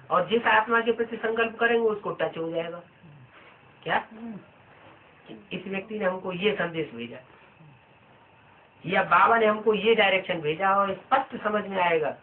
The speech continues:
कि ये डायरेक्शन इस जगह से इस व्यक्ति के द्वारा और हमको इस टाइम पर भेजा गया, और उसको हम फॉलो करेंगे।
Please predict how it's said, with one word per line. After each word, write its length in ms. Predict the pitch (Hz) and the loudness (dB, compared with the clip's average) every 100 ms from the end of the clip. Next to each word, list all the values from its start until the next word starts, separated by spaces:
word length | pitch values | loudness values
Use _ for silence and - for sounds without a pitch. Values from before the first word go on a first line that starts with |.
| - _ _ _ _ _ _ _ | -20 _ _ _ _ _ _ _
कि 80 | 180 | -10
ये 100 | 180 | -4
डायरेक्शन 560 | 160 160 170 - 233 294 - - _ - | 0 0 -2 -4 -6 -6 -16 -20 _ -8
इस 160 | 220 170 | -8 -4
जगह 400 | 156 156 185 208 | 0 2 2 0
से 360 | 226 254 320 330 - - _ _ _ _ - | 0 2 0 -4 -14 -20 _ _ _ _ -6
इस 140 | 247 | -4
व्यक्ति 400 | 190 180 - 214 | -4 -4 -4 -4
के 140 | 214 214 | 2 2
द्वारा 420 | 226 240 302 320 - - - - | 4 2 2 0 -10 -20 -10 0
और 140 | 196 | 0
हमको 300 | 208 214 233 | 0 2 2
इस 180 | 214 - | 2 -2
टाइम 220 | 170 165 | -6 -6
पर 80 | 151 | -8
भेजा 280 | 123 120 117 | -8 -12 -12
गया, 200 | - - _ _ - - 190 127 _ _ - _ _ | -16 -18 _ _ -20 -20 -20 -20 _ _ -20 _ _
और 60 | 151 | -14
उसको 240 | - - | -14 -16
हम 140 | 120 123 | -18 -12
फॉलो 280 | - 220 247 | -10 -8 -10
करेंगे। 240 | 254 277 | -12 -14